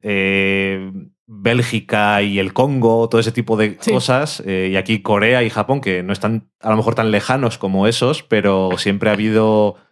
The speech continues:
Speaker 1: entre comillas, clases.
Speaker 2: Ujú.
Speaker 1: Y bueno, pues eso, que me gusta también que ese, ese elemento esté bien hilvanado dentro de la película. Y,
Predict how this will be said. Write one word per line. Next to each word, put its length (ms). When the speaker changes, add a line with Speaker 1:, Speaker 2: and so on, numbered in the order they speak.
Speaker 1:
entre 200
comillas, 380
clases. 680
Speaker 2:
Ujú. 240
Speaker 1:
Y 380
bueno, 240
pues 140
eso, 160
que 100
me 100
gusta 220
también 260
que 100
ese, 400
ese 160
elemento 300
esté 240
bien 460
hilvanado 480
dentro 200
de 60
la 40
película. 580
Y, 500